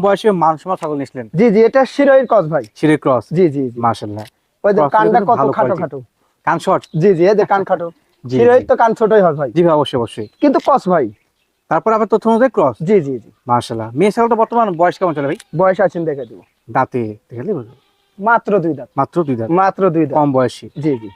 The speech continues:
Speaker 1: এগুলোকে আমরা খামার পদ্ধতি ছাগল বলি।
Speaker 2: জি, জি ভাই।
Speaker 1: এখন বর্তমানে গাবটা হয়েছে?
Speaker 2: হ্যাঁ, এটা গাব করানো আছে দেড় মাস প্লাস।
Speaker 1: দেড় মাস প্লাস।
Speaker 2: জি, জি।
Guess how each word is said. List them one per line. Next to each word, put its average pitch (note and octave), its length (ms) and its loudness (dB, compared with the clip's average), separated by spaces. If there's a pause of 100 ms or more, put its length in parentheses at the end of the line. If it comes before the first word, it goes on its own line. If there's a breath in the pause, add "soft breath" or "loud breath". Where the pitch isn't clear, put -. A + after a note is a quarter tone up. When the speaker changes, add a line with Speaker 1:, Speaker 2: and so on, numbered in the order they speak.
(200)
Speaker 1:
এগুলোকে D#3 280 -2
আমরা G3 260 0
খামার E3 320 -2
পদ্ধতি E3 220 -2
ছাগল C#3 240 -2
বলি। A#2 200 -4 (100)
Speaker 2:
জি, F#3 180 -2
জি C3+ 100 -6
ভাই। A#2 160 -14 (100)
Speaker 1:
এখন F3+ 160 0
বর্তমানে A3 340 0 (180)
গাবটা E3 240 -2
হয়েছে? F3+ 220 0 (200)
Speaker 2:
হ্যাঁ, G3+ 200 2
এটা G3+ 140 2
গাব A3 220 2
করানো B3+ 260 4
আছে - 140 0
দেড় A3+ 180 4
মাস G#3+ 140 0
প্লাস। C#3+ 280 -6 (180)
Speaker 1:
দেড় C#3+ 160 2
মাস C#3 140 0
প্লাস। B2 180 -4 (160)
Speaker 2:
জি, E3 160 0
জি। B2+ 100 -6